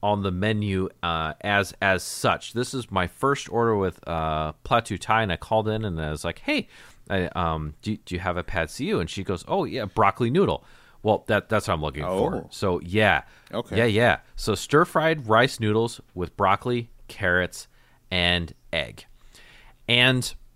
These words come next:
Speaker 1: for noodle dishes, one of the things that I like, besides some really good noodles, I like sauce.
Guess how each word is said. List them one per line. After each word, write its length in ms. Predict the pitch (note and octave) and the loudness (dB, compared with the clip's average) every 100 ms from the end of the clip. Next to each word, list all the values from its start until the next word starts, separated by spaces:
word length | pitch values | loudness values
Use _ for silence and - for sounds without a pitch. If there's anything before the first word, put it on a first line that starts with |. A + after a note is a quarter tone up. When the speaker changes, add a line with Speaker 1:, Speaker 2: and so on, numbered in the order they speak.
| - - - | -20 -20 -20
Speaker 1:
for 220 | - C3+ B2+ | -4 2 2
noodle 460 | A#2 D3 G#3 A#3 D#3 | 4 4 4 2 0
dishes, 680 | - G#2 - D2 C2 - - - - _ _ _ _ _ _ _ F2+ E2+ | 0 0 0 -8 -10 -12 -16 -18 -20 _ _ _ _ _ _ _ -16 -10
one 220 | F#2+ B2+ D3+ | 2 4 6
of 140 | F3+ | 2
the 80 | F3+ | 0
things 480 | - A2 G2 G2 - | -4 0 2 0 -4
that 120 | F2+ - - | -8 -6 0
I 260 | E2+ F#2 | 2 2
like, 640 | G2+ F#2 D#2 C2+ C2+ - - _ _ - | 0 -4 -2 -4 -6 -14 -20 _ _ -14
besides 320 | - C3+ - | -6 -4 -4
some 160 | D2 | -10
really 240 | C2 D#2+ D#2 | -8 -6 -6
good 220 | D2 B1+ | -10 -10
noodles, 500 | C2+ F#2 D2 C2 - _ _ _ - - - - - _ _ - | -4 -4 -4 -8 -14 _ _ _ -20 -20 -20 -20 -20 _ _ 4
I 200 | B2 C#3+ | 6 8
like 280 | B2 A#2 | 6 4
sauce. 560 | - - D#2 C2+ - - | 2 -2 -2 -2 -4 -14